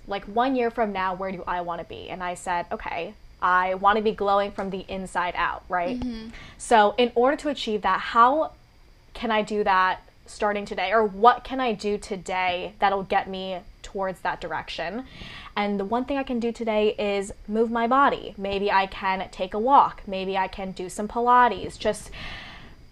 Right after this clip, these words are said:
Speaker 1: feel good today so that I can glow a year from now. Or something else I can do is I can read, like, fifty pages of my book that I've been putting off.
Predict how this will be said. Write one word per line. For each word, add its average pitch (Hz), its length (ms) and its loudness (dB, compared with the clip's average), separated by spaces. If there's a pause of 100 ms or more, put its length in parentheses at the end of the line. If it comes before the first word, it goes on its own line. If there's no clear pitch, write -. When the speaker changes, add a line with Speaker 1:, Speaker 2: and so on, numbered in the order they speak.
(560)
Speaker 1:
feel 262 400 8
good 214 340 6
today 214 800 0
so 240 160 -2
that 220 100 4
I 214 60 2
can 214 220 -6
glow 196 600 0 (1160)
a 247 80 6
year 208 200 2
from 117 160 -10
now. 71 220 -10 (320)
Or 220 580 4
something 240 320 -2
else 233 220 2
I 226 80 -2
can 214 180 -4
do 196 220 -2
is 196 160 -6
I 214 100 2
can 220 220 -4
read, 214 280 -2
like, 202 260 -4 (960)
fifty 226 340 -2
pages 214 400 -4
of 247 80 -4
my 262 140 -2
book 320 240 0
that 208 100 0
I've 190 100 0
been 185 140 -8
putting 190 400 -8
off. 208 360 0